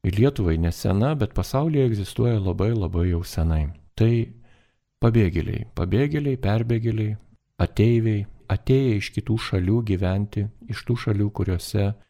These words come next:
yra neramumai, kuriuose nėra galimybė žmonėms, e, normaliai gyventi savo asmeninį gyvenimą.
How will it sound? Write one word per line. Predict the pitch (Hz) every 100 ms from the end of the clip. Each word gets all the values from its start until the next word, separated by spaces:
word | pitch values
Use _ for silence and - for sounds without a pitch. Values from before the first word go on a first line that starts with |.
| _ -
yra | 85
neramumai, | 80 82 82 87 127 127 120
kuriuose | - 85 87 - 113 107
nėra | - 120 139 135
galimybė | 107 95 104 107 92
žmonėms, | 87 92 95 95 - - _ _ _ _ _
e, | - 78 76 - -
normaliai | 107 123 123 107 101 101 - - _ -
gyventi | 90 90 85 85 92
savo | - 87 87 107
asmeninį | - 92 90 85
gyvenimą. | 82 80 76 78 78